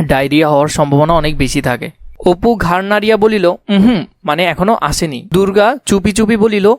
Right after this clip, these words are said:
"একটু তেল আর নুন নিয়ে আসতে পারিস?" সে কি করলো? দুর্গা তার ভাইকে বলতেছে, "একটু নুন আর তেল আনতে পারবি?" কি আনার কথা বলছে? তেলও বলছে, নুনও বলছে। "আমের কুশি জড়াবো, মানে, মাখবো।" অপু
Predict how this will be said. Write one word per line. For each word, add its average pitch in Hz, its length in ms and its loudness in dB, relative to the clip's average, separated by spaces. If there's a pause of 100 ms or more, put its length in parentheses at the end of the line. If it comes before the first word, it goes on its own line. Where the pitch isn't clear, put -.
"একটু 220 380 0 (120)
তেল 190 240 4
আর 208 180 0
নুন 165 360 0
নিয়ে 190 300 0
আসতে 190 320 -2
পারিস?" 226 400 -2 (480)
সে 196 260 0
কি 214 120 -10
করলো? 220 220 2
দুর্গা 175 400 0
তার 190 200 0
ভাইকে 160 260 -2
বলতেছে, 185 440 0 (540)
"একটু 196 260 -2 (500)
নুন 196 480 0
আর 160 180 -2 (180)
তেল 180 180 2
আনতে 165 260 -2
পারবি?" 208 240 0
কি 180 220 -2
আনার 196 200 0
কথা 208 180 0
বলছে? 226 220 0
তেলও 196 400 2
বলছে, 226 340 2
নুনও 170 400 2
বলছে। 135 280 -2 (160)
"আমের 196 360 0
কুশি 196 560 0 (320)
জড়াবো, 127 520 0 (160)
মানে, 156 180 -2
মাখবো।" 135 640 -4 (480)
অপু 185 340 2